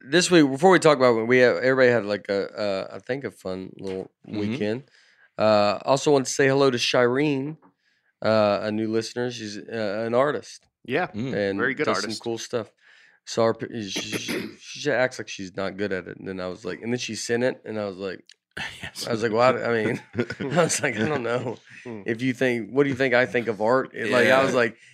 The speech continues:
Speaker 1: I expected it to be, like, real bad.
Speaker 3: Yeah.
Speaker 2: Mm-hmm.
Speaker 1: If she was, I mean, she's very, and I was like, "Oh, this is, you're like a, it's like real art."
Speaker 2: Mm-hmm.
Speaker 1: <clears throat>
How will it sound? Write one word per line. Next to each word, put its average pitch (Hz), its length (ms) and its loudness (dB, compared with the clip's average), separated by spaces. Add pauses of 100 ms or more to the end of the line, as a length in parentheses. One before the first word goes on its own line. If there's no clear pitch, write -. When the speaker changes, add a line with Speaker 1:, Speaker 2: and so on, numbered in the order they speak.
(140)
Speaker 1:
I 143 80 4
expected 139 500 2
it - 40 -2
to 107 60 -2
be, 110 160 0
like, 104 220 0
real 117 380 4
bad. 123 480 6
Speaker 3:
Yeah. 113 220 -6
Speaker 2:
Mm-hmm. 85 340 -14
Speaker 1:
If 107 120 -14
she 113 200 -4
was, 101 140 -4
I 110 100 -6
mean, 113 100 -2
she's 98 180 -8
very, 107 540 0
and 104 160 -8
I 101 120 -6
was 95 140 -10
like, 98 180 -12 (100)
"Oh, 117 240 0
this 123 260 -6
is, 92 260 -14
you're 139 160 0
like 120 220 0
a, - 300 -14 (380)
it's - 100 -16
like 147 120 2
real 113 320 4
art." 139 200 8
Speaker 2:
Mm-hmm. 101 600 2
Speaker 1:
<clears throat> - 60 -20